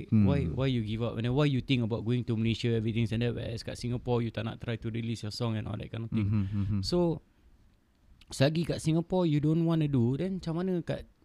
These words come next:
Speaker 2: you in, wha-, what, what do you expect you will get kat Malaysia tu?
Speaker 1: Mm-hmm.
Speaker 2: You know? So, unless if you got the contacts, then good enough for you lah.
Speaker 1: Mm-hmm.
Speaker 2: Tapi, I believe that whatever it is, biarlah kita try to release apa-apa yang kita boleh kat Singapore and everything and that. You know? So,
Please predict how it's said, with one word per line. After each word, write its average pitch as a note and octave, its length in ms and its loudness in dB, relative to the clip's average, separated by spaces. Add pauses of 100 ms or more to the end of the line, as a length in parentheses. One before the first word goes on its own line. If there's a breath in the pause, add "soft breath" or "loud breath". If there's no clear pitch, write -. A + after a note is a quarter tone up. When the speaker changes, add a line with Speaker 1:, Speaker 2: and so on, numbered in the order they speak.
(220)
Speaker 2:
you B2+ 420 0
in, C3 220 -2 (140)
wha-, C#3 280 -4
what, D3+ 220 0
what C#3+ 160 0
do C3 80 -2
you B2 100 2
expect - 460 -4
you A#2 180 0
will A#2 140 2
get A#2+ 260 -4
kat - 160 -6
Malaysia A#2 380 -2
tu? G#2+ 240 -8 (160)
Speaker 1:
Mm-hmm. G#2+ 340 2 (160)
Speaker 2:
You G#2 120 -2
know? B2 140 0 (220)
So, - 160 -2
unless B2+ 260 -2
if A#2 80 -2
you G#2+ 120 -2
got G2+ 120 -2
the - 80 -14
contacts, A2 360 -6
then B2+ 160 0
good A2 160 -6
enough G2+ 200 -4
for G2+ 120 -6
you G2 100 -8
lah. C#3+ 140 -6 (160)
Speaker 1:
Mm-hmm. G2+ 200 2
Speaker 2:
Tapi, F3+ 220 0 (540)
I C3 120 2
believe D3+ 280 -2
that - 120 -6
whatever C3+ 360 -6
it E3 120 -2
is, G3+ 220 -6
biarlah B2+ 380 0
kita C3+ 200 -8
try C#3+ 480 -6 (140)
to D3 120 -6
release D3 520 -4
apa-apa - 480 -6
yang D3 120 -2
kita B2 160 -6
boleh B2 260 -2
kat A2 120 -6
Singapore A2 600 -6
and A2+ 140 -6
everything G#2+ 360 -8
and G#2+ 160 -10
that. G#2 180 -10 (440)
You G2+ 140 -4
know? C3 160 -2
So, C3 420 -4